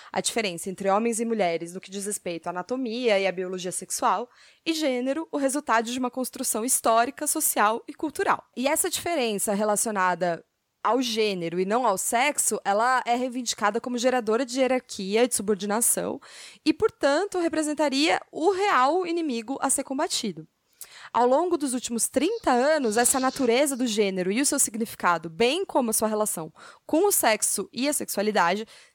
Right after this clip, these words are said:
tem sido objeto de um intenso debate. Aí a Tinzia vai trazer novamente o que ela apresentou lá na, na primeira parte do livro, e a gente apresentou na primeira parte do episódio,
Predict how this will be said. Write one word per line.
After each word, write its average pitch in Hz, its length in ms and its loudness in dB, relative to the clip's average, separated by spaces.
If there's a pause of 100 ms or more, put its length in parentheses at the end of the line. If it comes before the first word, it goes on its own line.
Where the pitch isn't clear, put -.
(140)
tem 285 240 2
sido 320 220 2
objeto 247 340 2
de 254 80 -4
um 254 80 -2
intenso 311 720 0
debate. - 600 -4 (520)
Aí 233 160 2
a 294 60 2
Tinzia 302 300 0
vai 285 100 2
trazer 247 380 0
novamente 262 720 0
o 247 40 -6
que - 60 -4
ela 220 80 4
apresentou 214 680 -2
lá 196 160 2
na, 214 320 2
na 196 140 -2
primeira 196 260 -4
parte - 280 -4
do 185 80 -10
livro, 233 320 0
e - 20 2
a 190 40 0
gente 190 220 -6
apresentou 185 400 -8
na 180 120 -6
primeira 180 260 -4
parte 180 240 -4
do 190 60 -8
episódio, 202 520 2